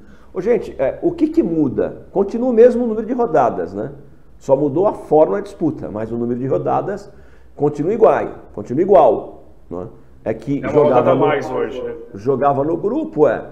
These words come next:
Speaker 1: E aí mudou pouca coisa. O Náutico entrou com trinta e três, Sampaio Correia com trinta e um, Imperatriz com vinte e oito, Confiança com vinte e seis. Caiu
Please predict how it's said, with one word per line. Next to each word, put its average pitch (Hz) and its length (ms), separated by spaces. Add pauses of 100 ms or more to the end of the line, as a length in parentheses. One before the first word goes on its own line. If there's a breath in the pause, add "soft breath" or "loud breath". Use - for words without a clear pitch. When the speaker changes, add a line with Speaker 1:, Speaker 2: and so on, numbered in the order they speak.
(200)
Speaker 1:
E 135 80
aí 170 440 (140)
mudou - 220
pouca 196 280
coisa. - 360 (260 loud breath)
O 160 140
Náutico 170 400
entrou 147 260
com 143 160
trinta 131 320
e 156 80
três, - 580 (240 soft breath)
Sampaio 135 680
Correia 123 480
com 120 180
trinta 123 400
e 170 100
um, 196 280 (320 loud breath)
Imperatriz 143 800
com 123 160
vinte 139 300
e - 40
oito, 170 400
Confiança 131 800
com 117 240
vinte 104 260
e - 40
seis. - 680 (960 soft breath)
Caiu 135 600